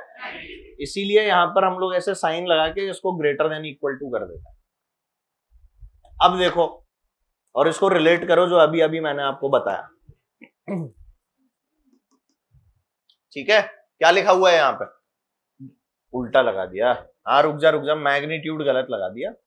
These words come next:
अब देखो,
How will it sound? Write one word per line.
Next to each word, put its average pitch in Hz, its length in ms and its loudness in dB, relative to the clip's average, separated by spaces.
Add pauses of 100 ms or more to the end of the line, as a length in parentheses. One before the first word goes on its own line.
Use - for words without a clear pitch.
(2500)
अब 170 160 6
देखो, 135 260 -2